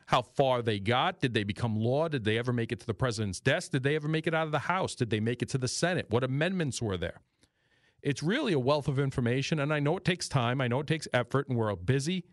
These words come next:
We don't want to dive into the, the, the, the nuts and bolts of what goes on, but you really should, because it'll show you how useless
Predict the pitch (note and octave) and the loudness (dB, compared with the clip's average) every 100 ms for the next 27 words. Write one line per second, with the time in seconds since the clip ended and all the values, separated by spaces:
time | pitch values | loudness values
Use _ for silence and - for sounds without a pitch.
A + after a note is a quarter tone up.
0 | _ - F#2+ B2+ C#3+ D#3+ D#3 C#3+ C#3+ D3 | _ -6 0 0 2 0 2 2 2 2
1 | D3 C#3 C3+ C3 A#2 A#2+ - - - _ | 0 0 0 0 0 -2 -4 -12 -20 _
2 | _ _ A2 A2+ G2+ - _ _ G#2 A#2+ | _ _ -2 0 -2 -6 _ _ -4 0
3 | B2 D3+ - C#3+ A#2+ B2+ D3 - - - | 2 2 0 0 2 2 0 -4 -8 -10
4 | - _ _ _ _ _ _ _ _ _ | -16 _ _ _ _ _ _ _ _ _
5 | C3+ B2 C#3+ - C#3 C#3 C3+ B2+ D3+ E3+ | 0 0 -2 0 0 0 0 0 0 0
6 | D#3 D#3 C#3 F3+ A3 G#3 E3 - A#2 E2 | 0 0 0 0 0 -2 -2 0 0 -2
7 | - C3 - D3 C#3+ D3 C3 - - G3+ | -4 -2 0 0 2 -2 -2 -2 0 0
8 | A3 B2+ G2+ G2+ - E3 F#3 D3 C#3+ F#3+ | 0 0 0 -4 0 0 0 -2 -2 -2
9 | - G#2+ F#2+ - - | -2 -2 -4 -4 -10